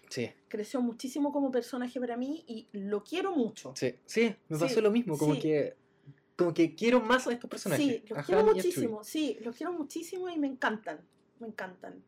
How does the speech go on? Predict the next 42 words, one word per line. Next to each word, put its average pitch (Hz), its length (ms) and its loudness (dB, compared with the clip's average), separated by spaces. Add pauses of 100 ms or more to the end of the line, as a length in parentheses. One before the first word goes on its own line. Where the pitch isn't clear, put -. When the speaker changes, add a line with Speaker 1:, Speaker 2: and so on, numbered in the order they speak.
(120)
Speaker 2:
O - 60 -20
sea, 214 140 -2
Speaker 1:
Sí. - 80 -12
Speaker 2:
siempre 269 240 -4
me 277 80 -2
gustó 277 320 -6
Han, 262 220 -2
pero 214 180 -6 (500)
con 220 180 -4
esto 262 240 -6
te, 247 220 -4 (100)
te 233 120 0
da 233 160 0
toda 254 140 -2
una, 247 760 -4 (1500)
no 254 120 4
sé, 294 360 4
ese, - 240 0
ese 311 180 0
cariño 330 340 2
que 381 80 2
tú 381 100 -2
les 359 120 -4
tenías 381 300 -2
es 277 100 -2
como 320 180 -4
más, - 460 -6 (160)
como 240 200 -4
que 240 140 0
se 240 360 0
exacerba. 208 920 -4 (300)
Y 202 200 -6
obviamente 214 500 -2
como 208 300 -4
Chewbacca 226 400 0
a - 20 0
mí 240 200 -2
no 247 100 2
era 240 180 2
mi 262 140 -2
favorito, 269 720 0
ahora 269 500 4